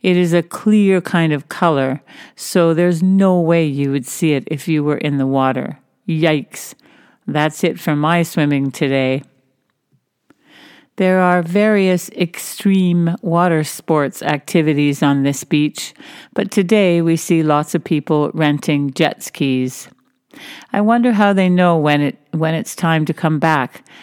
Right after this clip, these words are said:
as they are rented by the half hour or hour, and if it was me,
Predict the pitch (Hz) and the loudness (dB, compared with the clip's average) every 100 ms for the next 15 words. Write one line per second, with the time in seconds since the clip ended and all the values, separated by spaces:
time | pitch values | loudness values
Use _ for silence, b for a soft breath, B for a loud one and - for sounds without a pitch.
0 | B - 165 160 147 156 143 143 147 147 | B -2 2 0 0 2 2 2 0 0
1 | 151 131 143 139 143 139 139 - 151 151 | -2 0 0 0 0 0 0 0 2 2
2 | 156 165 135 139 - 160 165 147 139 143 | 2 2 2 0 0 0 2 2 0 -4
3 | B B B B - 185 180 180 - 190 | B B B B -4 0 0 0 -2 -2
4 | 208 165 156 165 180 147 156 | 0 0 0 0 2 2 -2